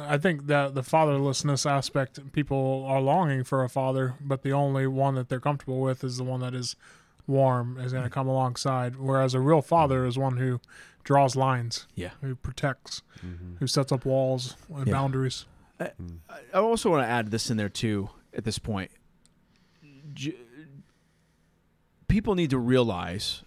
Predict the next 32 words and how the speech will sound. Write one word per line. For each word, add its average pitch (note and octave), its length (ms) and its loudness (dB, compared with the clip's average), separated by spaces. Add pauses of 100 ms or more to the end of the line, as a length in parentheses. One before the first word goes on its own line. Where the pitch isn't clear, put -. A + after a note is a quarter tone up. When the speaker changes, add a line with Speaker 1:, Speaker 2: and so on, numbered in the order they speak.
(180)
Speaker 2:
that G#2 640 -2 (1200)
one, D3+ 540 4
a C#3 140 2
provocative C3 640 2
statement A2+ 560 0
in A#2 240 0
the G#2 100 -2
gathered A2 560 2
body G#2+ 300 2
of F#2+ 80 -4
believers G2+ 640 -4 (260)
might C#3 420 2
not F3 240 0
be D#3+ 120 2
for D3 180 -2
them. A#2 320 -2 (1500)
Like, D#3+ 360 2 (320)
Speaker 1:
You D#3+ 60 -4
mean G3 100 0
Speaker 2:
it D#3 100 -2
Speaker 1:
the, - 140 -20
the C3+ 80 -2
whole E3 200 2
thing's E3 260 -4
not D3+ 200 -2
all C#3+ 300 -2
about D#3 280 -2
me? C#3+ 220 -4 (260)
Speaker 2:
<laughs> G2+ 320 -12
Yeah, C3+ 400 0
I E3+ 120 4
mean, E3+ 160 4